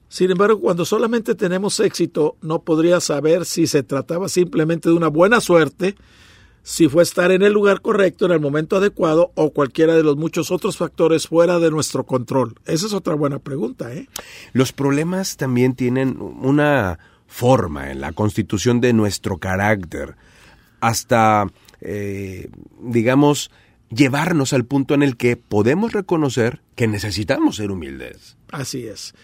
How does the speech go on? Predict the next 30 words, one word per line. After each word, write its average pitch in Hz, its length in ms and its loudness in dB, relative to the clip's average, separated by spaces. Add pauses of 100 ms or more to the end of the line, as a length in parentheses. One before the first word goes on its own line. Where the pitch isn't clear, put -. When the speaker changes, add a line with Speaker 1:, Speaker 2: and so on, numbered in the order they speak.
(200)
Speaker 1:
Y 180 140 0
mira 208 220 2
lo 208 120 -2
que 156 140 -2
nos 147 120 -2
dice 160 200 0
la 156 100 0
Biblia 151 300 4
en 147 100 -2
Romanos 147 340 0
doce 139 240 0
tres, - 640 -2 (420)
que 139 160 -4
nadie 151 340 2
tenga 156 300 0
un 165 100 -4
concepto 147 580 -2
de 151 80 2
sí 143 200 0
más 156 340 -4
alto 208 480 0
de 175 160 2
que 147 140 -4
debe 135 280 0
tener. 120 380 -8 (1080)
Speaker 2:
Los, 117 460 -2
los 110 240 0
errores, 120 560 2
los 104 220 0
tropiezos, 113 880 0